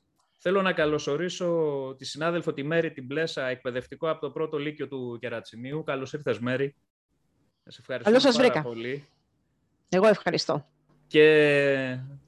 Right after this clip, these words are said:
Speaker 1: τον γνωστό στους περισσότερους, υποθέτω, αφού έχει διδάξει επί πολλά χρόνια στο γυμνάσιό μας, το συνάδελφο τον Δημήτρη τον Μπάρλα. Δημήτρη, δεν σ' αφήνουμε να ησυχάσεις, όπως βλέπεις.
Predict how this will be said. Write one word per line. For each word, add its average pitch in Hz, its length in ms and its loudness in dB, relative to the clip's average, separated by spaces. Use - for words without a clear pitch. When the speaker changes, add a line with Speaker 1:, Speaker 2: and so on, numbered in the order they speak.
Speaker 1:
τον 147 120 4
γνωστό 151 340 4
στους 185 200 -2
περισσότερους, 151 680 2
υποθέτω, 160 440 2
αφού 156 140 2
έχει 160 120 0
διδάξει 156 460 0
επί 135 320 0
πολλά 147 320 4
χρόνια 123 300 -2
στο 117 120 -6
γυμνάσιό 117 640 0
μας, 185 360 -4
το 143 280 0
συνάδελφο 156 480 -2
τον 143 140 -2
Δημήτρη 143 380 -4
τον 123 120 -2
Μπάρλα. 160 340 2
Δημήτρη, 165 520 -4
δεν 180 120 8
σ' - 80 2
αφήνουμε 143 420 2
να 123 100 0
ησυχάσεις, 117 560 -2
όπως 104 260 -2
βλέπεις. 147 560 0